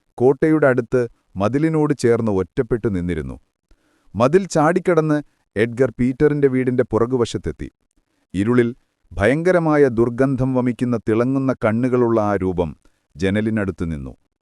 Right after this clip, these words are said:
ഒറ്റക്കുതിപ്പിന് അവൻ ജനൽച്ചില്ലുകൾ തകർത്ത് അകത്തേക്ക് പ്രവേശിച്ചു. പീറ്റർ ഒരു കസേരയിലിരുന്ന് വൈൻ കുടിക്കുകയായിരുന്നു.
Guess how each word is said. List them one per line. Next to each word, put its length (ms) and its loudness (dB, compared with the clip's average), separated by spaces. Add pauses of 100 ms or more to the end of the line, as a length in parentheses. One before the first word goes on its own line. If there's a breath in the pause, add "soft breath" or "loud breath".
(420)
ഒറ്റക്കുതിപ്പിന് 680 0
അവൻ 240 0
ജനൽച്ചില്ലുകൾ 760 0
തകർത്ത് 360 0
അകത്തേക്ക് 520 0
പ്രവേശിച്ചു. 560 -6 (760)
പീറ്റർ 440 0 (300)
ഒരു 140 -2 (120)
കസേരയിലിരുന്ന് 680 0
വൈൻ 300 0
കുടിക്കുകയായിരുന്നു. 800 -4